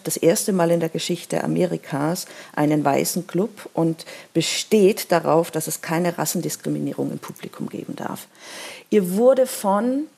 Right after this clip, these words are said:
Afroamerikanern häufig vorgehalten, dass sie, die ja immer wieder nach Frankreich fliehen kann, sich da ja leicht tut. Sie hätte ja keine Ahnung von dem, was, in welchen Situationen sie leben müssten.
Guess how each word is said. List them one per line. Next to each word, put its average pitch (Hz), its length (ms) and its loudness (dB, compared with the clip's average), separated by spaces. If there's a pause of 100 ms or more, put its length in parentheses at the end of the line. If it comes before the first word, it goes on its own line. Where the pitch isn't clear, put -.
(120)
Afroamerikanern 214 1200 -2
häufig 202 380 0
vorgehalten, 180 1080 -2
dass 180 260 2
sie, 233 400 2 (580)
die 202 60 4
ja 196 120 6
immer 202 300 2
wieder 196 200 0
nach 190 140 0
Frankreich 175 560 0
fliehen 175 360 0
kann, 165 540 0
sich 165 400 -2
da 156 280 2
ja 156 160 2
leicht 139 500 0
tut. 135 300 -8
Sie 139 80 -2
hätte 160 220 0
ja 147 120 2
keine 143 400 -2
Ahnung 143 440 0
von 135 260 -4
dem, 135 260 0
was, - 320 -4
in 143 140 -2
welchen 143 360 -4
Situationen 147 760 -4
sie 170 240 -2
leben 147 380 0
müssten. 226 520 0